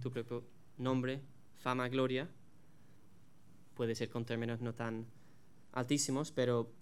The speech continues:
te preocupas más lo tuyo que estar involucrado en lo que está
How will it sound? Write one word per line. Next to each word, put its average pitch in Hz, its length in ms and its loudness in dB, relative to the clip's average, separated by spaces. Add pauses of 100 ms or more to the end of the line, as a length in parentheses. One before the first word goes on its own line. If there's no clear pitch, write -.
(160)
te 127 100 2
preocupas 135 420 2
más 135 180 2 (200)
lo 123 160 2
tuyo 208 320 4 (840)
que 131 80 0
estar 123 200 2
involucrado 117 460 2
en 113 60 2
lo 110 80 -2
que 117 80 -2
está 117 320 -4